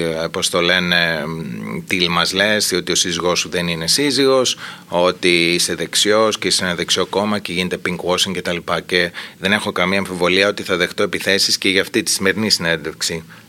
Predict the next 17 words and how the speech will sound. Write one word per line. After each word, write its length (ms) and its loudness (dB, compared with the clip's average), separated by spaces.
ε, 340 -2
για 160 -2
αυτά 200 -4
τα 100 -2
οποία 240 2
λέω. 280 2
Εμ, 720 0
ήτανε 800 0
επίσης 580 0
αξιοσημείωτο 840 0
ότι 320 2
όταν 480 -2
ο 120 -2
Πρωθυπουργός, 920 0
ο 80 -8
Κυριάκος 460 0
Μητσοτάκης, 760 -2